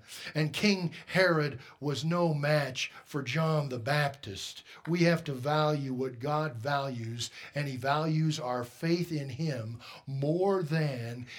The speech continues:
he values the stuff that we have,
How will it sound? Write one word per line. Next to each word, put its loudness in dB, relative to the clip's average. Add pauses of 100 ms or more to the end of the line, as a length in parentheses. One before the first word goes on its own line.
he 2
values 0
the -8
stuff -2
that -6
we 2
have, 0